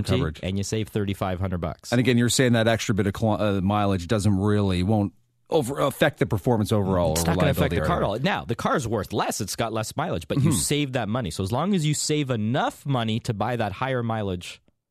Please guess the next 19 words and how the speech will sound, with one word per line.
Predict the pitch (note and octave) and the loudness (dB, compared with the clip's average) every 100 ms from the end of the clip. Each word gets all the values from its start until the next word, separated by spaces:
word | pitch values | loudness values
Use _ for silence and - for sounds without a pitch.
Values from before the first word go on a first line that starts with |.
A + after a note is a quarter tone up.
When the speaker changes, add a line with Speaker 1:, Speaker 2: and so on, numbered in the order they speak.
| _ _ - | _ _ -2
Speaker 1:
out | D#3 F#3 | 0 2
of | C3+ | 2
warranty | C3+ C3 B2+ A#2 | 0 0 -2 -2
car | B2+ A#2 | -2 0
anyways, | D#3+ F3+ F2 F2 - - - _ _ | 0 0 0 -2 -4 -12 -20 _ _
that's | G2+ C#3 - | -4 -4 -4
the | F3 | -4
route | A#2+ G2+ A2 | -2 -2 -4
I'm | G2+ G#2 | -6 -6
trying | - F#2 G#2 | -4 -4 -4
to | A2 | -4
tell | A2 G2+ F2 | -6 -4 -4
people | - F#2+ G2 | -4 -6 -6
to | F#2+ | -6
go | A2+ B2+ E3 | -4 -4 -4
these | G#2 D#2 | -6 -6
days. | D2+ C2+ C2+ | -6 -6 -8
And, | F#2 - _ | -10 -10 _
and | A#2+ B2 | -4 -4